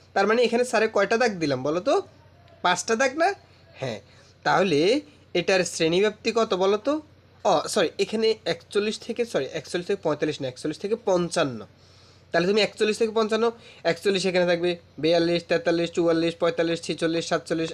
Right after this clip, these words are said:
আটচল্লিশ, ঊনপঞ্চাশ, পঞ্চাশ, একান্ন, বাউন্ন, তিপ্পান্ন, চুয়ান্ন, পঞ্চান্ন। এই যে এখানে তুমি দাগগুলো গণনা করবা, কয়টা দাগ হলো গুনবা, গুনে দেখবা, পনেরোটা দাগ হলো। এই পনেরোটা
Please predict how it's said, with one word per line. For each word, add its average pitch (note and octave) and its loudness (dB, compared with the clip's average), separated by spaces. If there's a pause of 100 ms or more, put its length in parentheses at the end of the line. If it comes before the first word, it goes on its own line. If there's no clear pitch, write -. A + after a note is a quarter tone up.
আটচল্লিশ, E3 -4
ঊনপঞ্চাশ, D#3+ 0 (100)
পঞ্চাশ, D#3+ 0 (200)
একান্ন, E3+ 0 (920)
বাউন্ন, F3 4 (160)
তিপ্পান্ন, F3+ 0 (160)
চুয়ান্ন, F#3 2 (220)
পঞ্চান্ন। D3+ -2 (540)
এই C4 4 (160)
যে A#3+ 2
এখানে G#3 2
তুমি G#3 2
দাগগুলো F3 2
গণনা F#3 4
করবা, A2 -4 (440)
কয়টা F3+ 2
দাগ G3+ 4
হলো F3 4
গুনবা, F3 2 (600)
গুনে A3+ 2
দেখবা, C#3+ 0 (440)
পনেরোটা A3+ 4
দাগ E3+ 4
হলো। A2 -6 (600)
এই A#3 4 (160)
পনেরোটা A#3+ 2